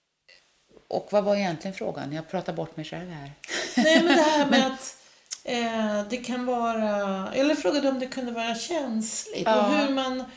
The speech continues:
Speaker 2: för att om man är elev och man kommer så vill man ju få hjälp
Speaker 1: Ja.
Speaker 2: att bli bättre.
Speaker 1: Ja.
Speaker 2: Men man kanske inte är redo för att höra någon form av sanning då som, alltså, som kanske inte stämmer överens med ens
Speaker 1: Med självbilden.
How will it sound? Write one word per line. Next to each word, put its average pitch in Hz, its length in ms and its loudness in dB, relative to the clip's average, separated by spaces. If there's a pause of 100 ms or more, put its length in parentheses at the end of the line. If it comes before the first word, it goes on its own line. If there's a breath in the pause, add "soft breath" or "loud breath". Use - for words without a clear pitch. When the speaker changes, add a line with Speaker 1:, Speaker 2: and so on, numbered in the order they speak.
(280 loud breath)
Speaker 2:
för 262 120 0
att 262 160 0
om 254 120 0
man 254 180 -2
är 262 260 -2
elev 269 340 2
och 233 80 0
man 208 140 0
kommer 196 560 -4 (160)
så - 180 -8
vill 226 340 -2
man 202 200 -2
ju 196 160 -6
få 185 200 2
hjälp - 380 -4 (180)
Speaker 1:
Ja. 196 200 2
Speaker 2:
att 170 140 -4
bli 185 140 0
bättre. - 380 -6 (100)
Speaker 1:
Ja. 196 100 2
Speaker 2:
Men 190 140 4
man 226 140 0
kanske 220 220 -2
inte 220 200 -2
är 220 280 0
redo 196 600 -2
för 185 380 -4
att 180 160 -6
höra 208 640 -4 (720 soft breath)
någon 214 300 2
form 208 160 2
av 185 100 0
sanning 214 840 0
då 180 200 0
som, 196 260 -4
alltså, 202 320 -6
som 202 160 -10
kanske 202 300 -6
inte 202 180 -8
stämmer 190 300 -4
överens 208 600 -2
med 190 120 -4
ens 185 100 -2
Speaker 1:
Med 180 220 2
självbilden. 185 520 4